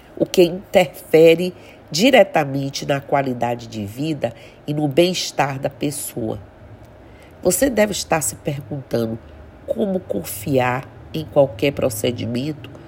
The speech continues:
com tanta ansiedade, mas o apoio espiritual é uma das melhores formas de se livrar disso, né? Conflitos nos relacionamentos também pode ser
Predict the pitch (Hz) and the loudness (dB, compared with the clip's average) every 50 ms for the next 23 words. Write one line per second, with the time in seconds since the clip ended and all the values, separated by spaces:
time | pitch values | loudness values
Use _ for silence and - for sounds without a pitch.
0 | - - - - - - 185 - - - 175 185 175 - 170 160 147 - - - | -20 -20 -10 -6 -4 -4 -4 -2 -2 -2 0 0 0 0 0 0 0 -2 -4 -2
1 | - 175 147 143 127 120 110 110 113 110 - - - - - - - - - - | 0 0 0 0 0 -2 -2 -2 -2 -4 -6 -10 -14 -18 -20 -20 -20 -20 -20 -20
2 | - - - - - - 165 180 180 180 220 220 196 196 - - 160 160 156 - | -20 -20 -20 -16 -2 4 4 4 6 6 6 6 4 4 2 2 2 2 2 0
3 | - - - 151 135 123 123 123 - - 117 113 113 127 139 139 127 123 - - | -2 -4 -6 -4 -2 -2 -4 -4 -4 -2 -2 0 0 0 0 -2 -4 -6 -8 -14
4 | - - - - - - - - - - - 160 143 165 196 220 190 147 139 143 | -20 -20 -20 -20 -20 -20 -20 -20 -2 2 4 4 4 4 0 -2 2 4 4 4
5 | 139 135 - - - - - - - - - - - - - - - - 151 147 | 4 2 0 -4 -6 -8 -10 -16 -20 -20 -20 -20 -20 -20 -20 -16 -2 4 6 6
6 | 135 127 143 160 185 190 180 - - - - - - 127 131 147 165 160 147 123 | 6 8 8 10 10 10 8 6 2 -4 -8 0 6 6 6 6 6 2 -2 -6
7 | 120 120 - - - - - - - - - - - 147 139 135 131 127 131 131 | -6 -6 -10 -14 -18 -20 -20 -16 -12 -12 -10 -6 -4 -2 0 0 0 -2 -2 -2
8 | 131 135 143 143 135 120 117 - - - - - - - - - - - - - | -2 -2 -2 -4 -6 -10 -10 -10 -12 -14 -16 -16 -18 -20 -20 -20 -20 -20 -20 -20
9 | - - - - - - - - 117 131 147 156 156 - - - - - - - | -20 -20 -20 -20 -20 -20 -6 -2 0 2 2 0 -2 -8 -16 -20 -20 -20 -20 -20
10 | - - - - - 185 175 170 147 - - - 196 214 226 226 220 - - 233 | -20 -20 -14 -2 2 4 4 4 2 0 -4 -2 0 2 0 0 -2 -2 -2 0
11 | 226 202 - - - - - - 165 165 160 156 151 - 156 151 143 135 135 - | 0 -2 -4 -8 -12 -14 -16 -14 -10 -8 -6 -4 -4 0 2 4 4 4 2 -2
12 | - - 135 131 117 113 110 104 104 117 135 135 131 - - - - - 131 123 | -4 -4 -4 -2 -2 -2 -2 -2 -2 -2 -2 -2 -4 -6 -10 -10 -6 -4 -4 -2
13 | 113 127 135 135 131 - 143 135 131 - - - - - - 120 120 123 | 0 0 -2 -2 -2 -2 -2 -2 -2 -4 -8 -10 -8 -4 -2 -2 -2 -2